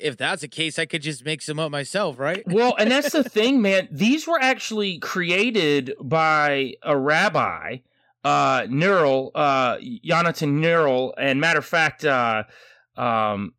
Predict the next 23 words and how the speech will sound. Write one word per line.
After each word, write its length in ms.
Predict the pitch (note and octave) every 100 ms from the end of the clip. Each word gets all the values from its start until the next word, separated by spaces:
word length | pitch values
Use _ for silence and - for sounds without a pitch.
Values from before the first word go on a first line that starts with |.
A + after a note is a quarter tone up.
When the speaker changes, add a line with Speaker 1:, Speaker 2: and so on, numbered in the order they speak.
| -
Speaker 2:
Alex 320 | D#3 D3 -
Newman 320 | D3+ E3 B2+
does 200 | C3+ C3+
talk 240 | - C3 B2+
about 300 | B2 A#2 A#2+
Neural 380 | C3 B2+ A#2+
a 60 | G#2+
good 240 | G#2+ A#2+
bit 320 | F#2+ B2 A#2 -
in 220 | A#2+ A#2
that, 260 | A#2 G2 - _
in 360 | F#2+ F2 B2 A#2
that 180 | A#2 A2+
entire 520 | A2 - C#3+ C#3 B2
interview 460 | B2 A#2 G#2 A2+
that, 300 | A2 A2 F#2+ -
you 160 | B2
know, 80 | A2+
we 140 | A2+
took 160 | - B2
some 120 | A2
clips 240 | - C#3 -
from. 320 | A#2 G#2+